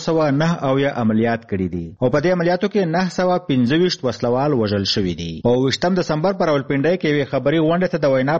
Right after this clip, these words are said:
په مهال د پوځ د عامه اړیکو څانګې، یعنی آی ایس پی آر مشر جنرال احمد شریف وویل چې وسلوالو په کال دوه زره څلېرویشت کې دولس سوه بریدونه کړي دي. په دې بریدونو کې تر دوه زرو زیات کسان وژل شوي دي. په وژل شوو کسانو کې درې سوه درې اتیا د امنیتي ځواکونو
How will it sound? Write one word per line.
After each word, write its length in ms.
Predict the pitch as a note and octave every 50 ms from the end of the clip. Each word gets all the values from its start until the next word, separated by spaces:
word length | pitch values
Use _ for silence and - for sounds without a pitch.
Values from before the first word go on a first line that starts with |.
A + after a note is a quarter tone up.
| -
په 20 | F3+ E3+
مهال 260 | F3 D#3 D#3 F3 F3 F3 D#3+
د 100 | D3 - -
پوځ 240 | D#3+ E3+ E3+ D3 C#3
د 80 | C#3 C3 - C3+ C#3+
عامه 240 | E3 D#3+ D#3 D3+ - B2
اړیکو 260 | B2 B2+ A#2+ A#2+ A2+ -
څانګې، 320 | - A2 A2 A2 A2 G2+ G2+ G2+
یعنی 180 | G#2+ A2 A2+ A2+ - A#2 C3+
آی 100 | D3 D#3 D3+
ایس 100 | C3+ - - -
پی 140 | - B2 C3+ D3+
آر 140 | D#3 D3 D3 D3+
مشر 280 | D#3+ D#3 - E3+ D#3 C3 C3
جنرال 360 | A#2+ A#2+ A#2+ C3 C#3+ D3 - A2
احمد 260 | A2+ A#2+ B2 A#2 -
شریف 240 | - C3+ D3 D3 D3
وویل 400 | A#2+ D3 D#3+ E3+ F3+ F#3 F#3+ G3+
چې 240 | G3 - - C#3+ C#3
وسلوالو 480 | C#3 B2+ - D3 C#3+ D#3 F3+ G#3 G#3 G3+ -
په 100 | E3+ - E3+
کال 180 | F3 F3+ F3 D#3
دوه 140 | E3+ F3+ F#3
زره 120 | F3 D3 D#3+
څلېرویشت 380 | D3+ D#3 E3+ F#3+ G3+ - -
کې 200 | - F#3+ E3 C#3
دولس 340 | D3 G3 G#3+ F#3+ D#3 - -
سوه 140 | C3+ B2+ A#2 A#2+
بریدونه 260 | A#2 G#2 B2 B2+ A#2+
کړي 240 | - - G#2+ G2 F#2 E2+
دي. 100 | F2 E2 E2 - -
په 160 | - - C3 B2
دې 240 | C3 E3 F#3+ F#3
بریدونو 320 | F3 E3+ D3 E3 F3+ G3 G3
کې 100 | G3 G3 - F3+
تر 100 | E3 C#3
دوه 240 | B2 D3 F3+ F#3 E3
زرو 160 | E3 D3 C#3 B2 B2+
زیات 240 | C#3+ D3+ D3 - -
کسان 320 | B2 - - D3 D3+ C#3+
وژل 240 | A#2+ A2 G#2+ G#2 G2 -
شوي 240 | - A2 G#2 F#2+ F#2 D#2+ F2
دي. 80 | E2 E2+ E2 - C3+
په 100 | C3+ C#3+
وژل 240 | C#3+ C#3+ D3 C#3+ - -
شوو 180 | F#3 G3+ G3 F#3+ F3+
کسانو 300 | D3+ - E3 E3+ F#3 G3
کې 140 | F3+ G3 F#3 C#3+ B2+
درې 160 | C#3 E3+ F#3 F3 -
سوه 220 | F#3+ F#3 F#3 F3+ F3
درې 280 | D#3 B2+ C3 D3+ F3 F#3+ - C3+ B2
اتیا 260 | - B2 B2 B2 A2+ B2+
د 100 | B2 B2
امنیتي 320 | C3 C3+ C3 B2 F3 F3 D#3+ D#3+
ځواکونو 320 | D3+ C3+ - D#3 D#3 C#3+